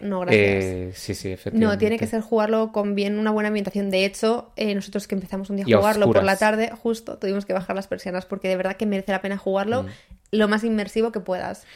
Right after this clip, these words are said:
Speaker 2: Por cierto, aprovecho, esto no tiene nada que ver con el juego porque claramente es la tele.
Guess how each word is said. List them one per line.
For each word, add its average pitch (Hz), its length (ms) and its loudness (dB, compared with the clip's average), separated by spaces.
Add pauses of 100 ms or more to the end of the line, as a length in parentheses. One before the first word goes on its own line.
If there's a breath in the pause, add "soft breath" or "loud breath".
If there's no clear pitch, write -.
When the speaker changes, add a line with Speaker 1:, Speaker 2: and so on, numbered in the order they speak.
(120)
Speaker 2:
Por 110 160 -2
cierto, 135 420 0
aprovecho, 113 640 0
esto 127 460 -4 (100)
no 113 240 -4
tiene 120 300 -2
nada 104 240 0
que 110 100 -2
ver 110 100 2
con 104 120 -4
el 95 80 -6
juego 117 160 -4
porque 113 240 -8
claramente 110 420 -2
es 110 80 -4
la 98 180 -2
tele. 117 360 -4